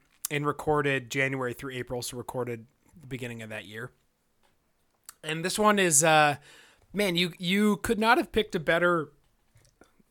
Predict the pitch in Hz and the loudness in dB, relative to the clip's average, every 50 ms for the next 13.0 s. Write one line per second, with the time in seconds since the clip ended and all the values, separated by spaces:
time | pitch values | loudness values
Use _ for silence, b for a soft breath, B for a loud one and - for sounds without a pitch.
0 | - _ - - 185 - 208 208 220 226 247 240 - 220 208 165 170 143 151 151 | -20 _ -12 -10 -6 -2 0 4 6 6 4 4 2 0 -2 -2 -2 0 2 4
1 | 156 165 160 156 151 147 139 135 139 - 139 - - 139 135 135 - - 127 117 | 6 6 6 4 4 2 0 0 -2 -6 -10 -2 2 2 2 2 0 -4 -8 -8
2 | 107 107 - - 110 101 98 - - - - 143 139 139 135 131 127 117 _ b | -8 -8 -8 -8 -10 -10 -10 -14 -16 -10 -4 -2 -2 -2 -2 -4 -8 -12 _ b
3 | b b b b b b b b b b b b _ _ _ _ B B B B | b b b b b b b b b b b b _ _ _ _ B B B B
4 | B - 151 185 208 196 - 233 220 196 - - 220 190 160 151 - - 277 285 | B 0 2 2 2 2 -2 -2 0 0 2 2 2 2 0 0 0 0 -2 0
5 | - - 208 202 185 175 147 - - - - _ _ _ _ _ _ _ _ _ | 2 6 6 6 6 6 2 0 -12 -16 -20 _ _ _ _ _ _ _ _ _
6 | _ _ _ _ _ _ _ _ _ _ _ _ _ _ _ - - - - 139 | _ _ _ _ _ _ _ _ _ _ _ _ _ _ _ -18 -16 -10 0 2
7 | 196 214 208 - B B B B B B B 185 208 202 - - 175 165 - - | 4 4 4 2 B B B B B B B 8 8 8 8 4 -2 -2 0 6
8 | 185 190 190 170 - 175 196 240 254 330 285 285 - 240 269 226 208 220 202 190 | 6 6 6 6 2 2 2 4 6 6 4 4 4 0 -2 2 2 2 2 2
9 | 190 - - 190 180 180 180 175 185 165 170 160 143 - - - 160 156 165 175 | -2 -2 0 4 4 4 4 4 2 0 0 -2 -2 -2 2 4 4 4 4 2
10 | 156 - - - 185 185 185 175 160 131 165 165 156 - 190 175 156 - - 143 | 0 -2 -4 0 2 4 4 4 2 2 2 2 4 4 2 2 0 0 -2 -2
11 | 139 139 143 147 156 151 143 165 160 160 135 147 143 143 143 143 143 135 - - | -2 0 2 2 2 2 2 2 0 0 -2 -2 -4 0 0 0 0 2 0 0
12 | - - - - - - - - - - - 147 135 127 123 117 - - - - | 0 0 -2 -4 -8 -4 -2 -2 -2 0 2 2 2 2 0 -2 -6 -12 -16 -16